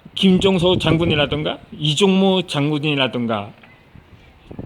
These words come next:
장영실이라든가 성삼문 사육신이라든가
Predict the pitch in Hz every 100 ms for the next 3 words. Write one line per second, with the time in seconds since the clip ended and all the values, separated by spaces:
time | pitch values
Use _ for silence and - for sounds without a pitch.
0 | - - - - - - 170 185 190 -
1 | 160 160 160 147 143 139 - - - -
2 | - - _ _ _ _ _ _ _ _
3 | _ _ _ _ _ 165 175 220 214 208
4 | 202 202 170 - - 202 147 - _ _
5 | _ _ _ - 233 247 - - 254 220
6 | 185 151 123 110